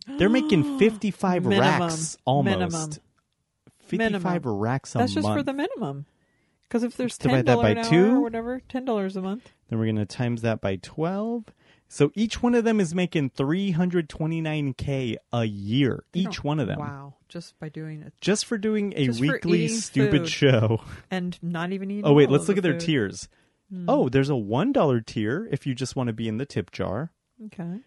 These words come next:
Speaker 1: Golden Plate Club, five bucks.
Speaker 2: Okay.
Speaker 1: And eight bucks
Speaker 2: So it
Speaker 1: for
Speaker 2: doesn't
Speaker 1: the
Speaker 2: show how many
Speaker 1: Platinum.
Speaker 2: patrons are for each level like it used to.
Speaker 1: No.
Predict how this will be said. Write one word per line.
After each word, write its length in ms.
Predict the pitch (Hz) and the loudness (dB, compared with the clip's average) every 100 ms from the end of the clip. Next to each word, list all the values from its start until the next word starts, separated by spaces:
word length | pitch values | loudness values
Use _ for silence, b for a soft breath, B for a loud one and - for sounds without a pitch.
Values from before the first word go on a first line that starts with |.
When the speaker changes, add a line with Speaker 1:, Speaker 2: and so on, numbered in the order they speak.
| _ 110 | _ -2
Speaker 1:
Golden 320 | 113 120 170 | 0 2 0
Plate 240 | - 160 | 0 -2
Club, 320 | - 180 180 165 | 0 -2 -2 -6
five 500 | - 98 107 139 127 | -4 -2 -2 -4 0
bucks. 580 | 113 220 - - 180 170 | 0 0 -6 -12 -10 -10
Speaker 2:
Okay. 260 | 170 170 233 _ _ _ _ - | -10 -8 -10 _ _ _ _ -4
Speaker 1:
And 200 | 117 104 _ - | -4 -4 _ -2
eight 260 | 208 254 - - | 0 0 -6 -2
bucks 500 | 110 - - - - - | 0 0 -8 -18 -16 -14
Speaker 2:
So 120 | - 247 | -8 -4
it 40 | |
Speaker 1:
for 60 | 277 | -2
Speaker 2:
doesn't 160 | 311 | -2
Speaker 1:
the 40 | 262 | -2
Speaker 2:
show 180 | 262 220 | -4 -2
how 180 | 214 | -2
many 260 | 208 214 202 | 0 0 -2
Speaker 1:
Platinum. 100 | 131 | -2
Speaker 2:
patrons 360 | 202 - 185 175 | -2 -4 -6 -6
are 60 | 165 | -6
for 120 | - | -8
each 260 | 160 - | -10 -6
level 180 | 156 151 | -6 -4
like 200 | 147 151 | -6 -6
it 40 | 151 | -6
used 280 | 147 151 | -6 -8
to. 200 | 147 143 135 | -10 -10 -8
Speaker 1:
No. 540 | 131 110 98 92 95 | -4 -2 -2 -6 -10